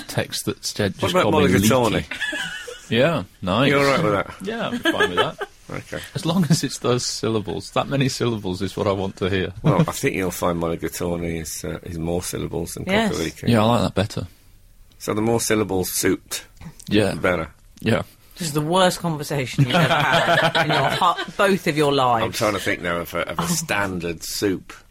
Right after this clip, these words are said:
Speaker 2: that has,
Speaker 1: Minestrone.
Speaker 2: that has
Speaker 1: Are you
Speaker 2: more.
Speaker 1: going minestrone?
Speaker 2: Not as many as mulligatawny.
Speaker 1: No, it's not, is it?
Speaker 2: Don't be ridiculous.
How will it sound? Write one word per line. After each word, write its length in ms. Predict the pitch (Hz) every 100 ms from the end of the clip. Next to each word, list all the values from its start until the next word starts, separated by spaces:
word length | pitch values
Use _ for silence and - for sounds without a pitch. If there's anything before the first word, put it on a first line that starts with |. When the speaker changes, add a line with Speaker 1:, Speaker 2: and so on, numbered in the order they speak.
| _ _
Speaker 2:
that 100 | - 127
has, 180 | 123 -
Speaker 1:
Minestrone. 240 | 131 127
Speaker 2:
that 120 | 98
has 220 | 92 87 92
Speaker 1:
Are 40 |
you 60 | 95
Speaker 2:
more. 180 | 113
Speaker 1:
going 200 | 127 123
minestrone? 640 | 123 123 - 135 123 110 110
Speaker 2:
Not 200 | 190 240
as 140 | 233
many 200 | 220 214
as 100 | 175
mulligatawny. 1000 | 165 151 120 117 - 226 185 87 165 220
Speaker 1:
No, 140 | 127 117
it's 160 | -
not, 180 | 123 -
is 140 | 120
it? 100 | - - - - -
Speaker 2:
Don't 200 | 151 208
be 80 | 233
ridiculous. 840 | 208 170 240 - 131 92 - -